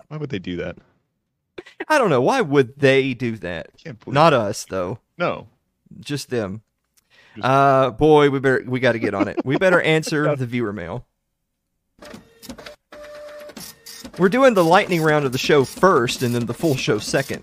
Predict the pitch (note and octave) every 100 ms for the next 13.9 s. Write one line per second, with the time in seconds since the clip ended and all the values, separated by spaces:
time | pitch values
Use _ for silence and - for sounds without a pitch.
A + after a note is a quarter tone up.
0 | - - - A2 B2 A2+ F#2+ F#2+ G2 -
1 | - - - - - - - - B2 F#2
2 | A2+ - - - - - - A#2 A2+ A#2
3 | A2 G#2 G2 G2+ G#2 G2 G2+ F#2+ - F#2+
4 | F2+ F2+ E2 - - - - F2 F2+ -
5 | - - F2+ - - - - - - -
6 | A#2+ A2 A2 G2+ F#2+ F2 D#2 D2 D#2 -
7 | - - - - - - - - - -
8 | F#2+ E2+ - - _ _ _ _ _ _
9 | _ _ _ _ - E2 - - F3 B2+
10 | G#2 A2 C#3+ D#3 D3 C#3 C3+ F#3 E3+ B2+
11 | A2+ - A2 B2 G#2 A2 F#2 F2+ F2+ -
12 | - F#2+ E2+ F#2 G#2 _ B2+ - D#3+ -
13 | - - - D3+ D#3 D3+ D#3 D#3+